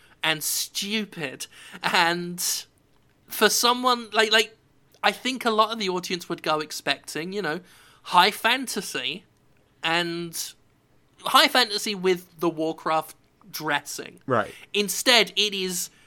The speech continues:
Speaker 1: so-, like, rock solid Warcraft name dropping. And I, I could not get into that. Maybe if you're a fan, you've got a different perspective. I don't know. Um,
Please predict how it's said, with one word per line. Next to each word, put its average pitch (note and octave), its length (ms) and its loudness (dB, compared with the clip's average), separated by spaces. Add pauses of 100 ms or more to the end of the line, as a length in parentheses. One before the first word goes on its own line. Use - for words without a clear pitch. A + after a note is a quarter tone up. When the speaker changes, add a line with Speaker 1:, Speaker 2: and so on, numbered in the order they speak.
(500)
Speaker 1:
so-, - 800 2
like, F#3+ 200 4
rock G3 480 4
solid - 1120 4 (760)
Warcraft F3 680 4
name D#3+ 420 0
dropping. C#3 560 -8 (580)
And E3+ 240 2
I, F3+ 240 6 (560)
I E3 160 -4 (340)
could F#3+ 280 0
not C#3+ 200 -4
get C3 200 -6
into B2+ 440 -14
that. - 200 -14 (120)
Maybe G3+ 520 -2
if F#3 120 -4
you're F#3 160 -4
a F3 60 -6
fan, E3+ 420 -2
you've D3+ 220 -12
got D#3 120 -2
a D3 60 -4
different D3 320 -10
perspective. E3+ 560 -8
I F3+ 120 -12
don't D3+ 240 -8
know. C#3+ 280 -10 (500)
Um, D3 520 2